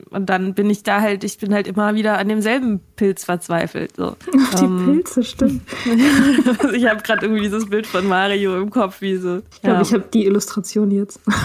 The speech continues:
Speaker 2: <laughs>
Speaker 1: Geil, ja, hab ich richtig Bock drauf.
Speaker 2: <laughs>
Speaker 1: Hab ich auch grad gedacht. Ja, ich denk mir, also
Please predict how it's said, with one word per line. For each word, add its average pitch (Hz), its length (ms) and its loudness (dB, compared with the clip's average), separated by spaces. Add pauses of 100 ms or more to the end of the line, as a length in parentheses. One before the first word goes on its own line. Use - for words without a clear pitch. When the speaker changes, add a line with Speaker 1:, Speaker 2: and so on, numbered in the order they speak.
(180)
Speaker 2:
<laughs> - 420 -4
Speaker 1:
Geil, 202 400 0
ja, 220 360 2 (120)
hab 208 80 -2
ich 220 140 -2
richtig - 260 0
Bock 302 200 2
drauf. 190 300 -6
Speaker 2:
<laughs> - 60 -20 (800)
Speaker 1:
Hab 233 80 0
ich - 120 -4
auch 202 140 -2
grad 190 160 -4
gedacht. 190 340 -8 (140)
Ja, 220 440 2
ich - 180 -10 (440)
denk 226 300 0
mir, 233 300 0
also 214 160 -2